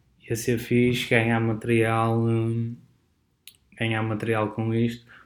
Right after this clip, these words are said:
Porque aposto que, aposto que, pá, aposto que dá muita, muita coisa. Aposto que havia muita coisa que eu me ia lembrar. Assim, a falar em temas abertos, estúpidos, parvos,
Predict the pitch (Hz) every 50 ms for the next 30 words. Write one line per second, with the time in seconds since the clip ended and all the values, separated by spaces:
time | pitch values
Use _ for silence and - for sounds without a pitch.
0 | _ _ - - 117 113 - 117 110 107 - - - - 151 147 - 127 104 -
1 | - - - _ - - _ _ _ _ - _ _ _ _ _ _ _ _ _
2 | 117 110 104 104 - - 147 139 143 - 127 123 131 123 123 131 147 151 143 -
3 | - 120 117 117 - - 151 156 170 170 160 160 127 117 117 - 131 127 123 123
4 | 127 127 - 135 131 165 170 156 156 - 156 151 156 156 165 175 170 156 127 -
5 | 143 131 131 120 127 123 120 117 110 107 107 107 104 104 104 104 - _ - -
6 | - - _ _ _ _ _ _ - - - - _ _ _ _ _ _ _ _
7 | - 127 113 - 147 139 131 131 131 127 - 139 135 135 131 131 120 127 135 131
8 | 127 127 120 120 117 110 117 120 120 123 120 117 120 - - - - - - -
9 | - - - - 127 123 120 120 123 117 113 - - - - 113 110 110 110 107
10 | 104 - - - - - -